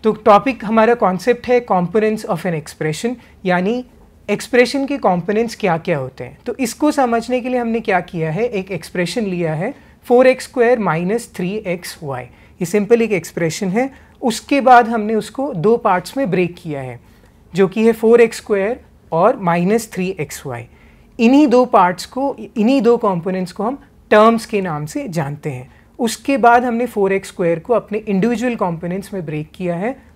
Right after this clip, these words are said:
फ़ोर एक्स and x। ऐसे ही हमने माइनस थ्री एक्स वाई को उसके इंडिविजुअल कंपोनेंट्स में ब्रेक किया है, माइनस थ्री एक्स and y।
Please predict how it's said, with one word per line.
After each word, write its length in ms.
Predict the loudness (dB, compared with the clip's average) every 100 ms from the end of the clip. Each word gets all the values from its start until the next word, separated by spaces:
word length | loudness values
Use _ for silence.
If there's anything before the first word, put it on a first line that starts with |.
| -6
फ़ोर 320 | 2 2 2 -2 _ -20 -8
एक्स 380 | -2 -2 -4 -16 _ -2
and 240 | -2 -2 -6 -12
x। 340 | -12 -12 -16 -18 _ _ -2
ऐसे 260 | 0 2
ही 100 | 2
हमने 240 | 2 2 0
माइनस 540 | 2 0 2 0 -2
थ्री 200 | -6 -2
एक्स 240 | -2 -4
वाई 180 | -6 -4
को 180 | -4 -6
उसके 320 | -6 -6 -4
इंडिविजुअल 360 | -2 -2 -4 -6
कंपोनेंट्स 560 | -6 -6 -6 -6 -6
में 80 | -8
ब्रेक 260 | -6 -6 -8
किया 220 | -6 -4
है, 200 | -4 -8 _ _ -4
माइनस 480 | 0 2 4 0 -2
थ्री 280 | -10 -8 -10 -14 _
एक्स 340 | -2 -2 -4 -16 _ _ -2
and 300 | 0 0 -4
y। 120 | -6